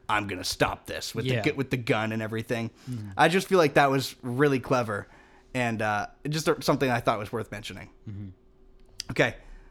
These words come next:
Speaker 1: let's talk about the killer reveal. At the ending of the movie, they're at this party, and, uh, they go there because they need to grab Tara's inhaler.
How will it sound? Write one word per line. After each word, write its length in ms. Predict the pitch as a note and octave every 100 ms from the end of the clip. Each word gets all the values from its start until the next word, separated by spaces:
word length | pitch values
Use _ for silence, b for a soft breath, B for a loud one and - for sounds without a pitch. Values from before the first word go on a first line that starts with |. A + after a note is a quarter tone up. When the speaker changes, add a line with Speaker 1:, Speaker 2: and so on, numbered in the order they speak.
| b
Speaker 1:
let's 160 | C3 -
talk 220 | D#3 C#3+
about 480 | C3+ B2+ A#2+ - - _ _ _ - _ _ _ _ _
the 80 | A#2+
killer 280 | - A#2 G#2
reveal. 360 | G2 G2 F2+ b b _ b b
At 100 | C3
the 100 | D3
ending 160 | E3 F#3
of 40 |
the 40 | D#3+
movie, 400 | C3+ A#2 A#2+ A#2+ b b
they're 160 | B2+ B2+
at 180 | C3+ C#3+
this 100 | -
party, 440 | C3 A#2 A2+ A#2
and, 360 | - A#2 A2+ G2+
uh, 260 | A2+ A2 F2+
they 160 | A2+ B2
go 280 | B2+ D3+
there 180 | D#3+ D#3
because 200 | D3 C#3+ B2+
they 100 | A#2+
need 180 | C3+
to 60 | C3+
grab 340 | A2 A#2 A2+ -
Tara's 380 | - A2+ G#2+
inhaler. 480 | A2 G2 A2 G2 -